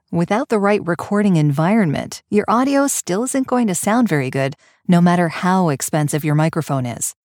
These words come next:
I'm here to tell you it's all about the sound treatment. As a voice actor,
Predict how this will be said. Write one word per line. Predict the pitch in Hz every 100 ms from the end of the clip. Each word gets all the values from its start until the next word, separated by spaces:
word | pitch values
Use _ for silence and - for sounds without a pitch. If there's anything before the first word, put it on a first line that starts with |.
| _ _ _ _ -
I'm | 160
here | 151 226
to | 226
tell | 220 185 175
you | 180 175 -
it's | 151 -
all | 165 170 175 -
about | 175 160 151 -
the | 151
sound | - 151 143 135
treatment. | - 147 - 131 - _ _ _ _ _ _ _ 226
As | 240
a | 220
voice | 254 294
actor, | 165 147 180 170